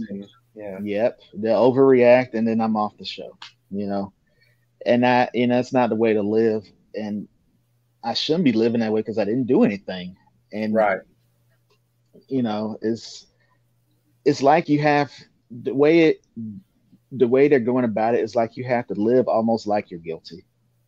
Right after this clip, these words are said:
Speaker 1: Yeah.
Speaker 2: You know, it's just kinda
Speaker 1: Well,
Speaker 2: how,
Speaker 1: that's the whole
Speaker 2: how it
Speaker 1: goal,
Speaker 2: is.
Speaker 1: right? Is that regardless
Speaker 2: Yeah.
Speaker 1: of if you are or, or not, to at least portray that as the image they want to plaster to you, right?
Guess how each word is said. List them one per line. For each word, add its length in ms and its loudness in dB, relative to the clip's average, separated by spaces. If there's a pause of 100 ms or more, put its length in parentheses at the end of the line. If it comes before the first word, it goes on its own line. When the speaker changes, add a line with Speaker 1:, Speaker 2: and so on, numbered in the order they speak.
(280)
Speaker 1:
Yeah. 260 -10
Speaker 2:
You 120 -6
know, 360 -8 (400)
it's 160 -4
just 180 -6
kinda 260 -2
Speaker 1:
Well, 100 2
Speaker 2:
how, 60 4
Speaker 1:
that's 180 4
the 120 0
whole 200 6
Speaker 2:
how 60 -2
it 20 -4
Speaker 1:
goal, 300 6
Speaker 2:
is. 80 -2
Speaker 1:
right? 340 4
Is 280 -2
that 140 -4
regardless 640 2
Speaker 2:
Yeah. 120 4
Speaker 1:
of 180 -4
if 220 -4
you 220 -2
are 440 0
or, 220 -2
or 180 2
not, 500 0
to 420 0 (340)
at 120 0
least 260 2
portray 500 -2 (320)
that 340 -2
as 300 -4
the 180 -4
image 360 -4
they 180 0
want 320 -4
to 100 -6
plaster 460 -4
to 200 -4
you, 200 -10
right? 260 -14